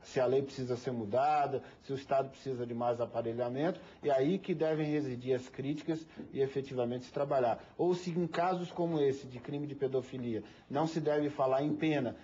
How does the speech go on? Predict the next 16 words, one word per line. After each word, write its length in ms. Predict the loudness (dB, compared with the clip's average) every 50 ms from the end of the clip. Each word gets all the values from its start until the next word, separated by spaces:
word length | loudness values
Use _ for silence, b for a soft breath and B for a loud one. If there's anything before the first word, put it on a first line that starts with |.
| B B -8
em 120 | -8 -8
sim 260 | -6 -4 -2 0 2
medida 400 | 2 2 2 2 0 0 0 0
de 60 | -2
segurança, 640 | -2 -2 -2 2 2 2 4 2 2 2 0 -2 -4 B B B B
em 120 | -2 -2 0
que 120 | 2 2
ele 140 | 2 2 2
vai 160 | 2 2 0
ficar 240 | 0 0 0 2 2
internado 540 | 2 2 2 2 2 2 2 2 0 0 -2
por 200 | -2 -2 -2 -2
todo 440 | 0 0 2 4 4 4 2 0
o 20 | -4
tempo 420 | -4 -2 0 0 0 0 -2 -2
necessário 640 | -2 -2 -2 -4 -4 -8 -6 -2 0 0 2 0 0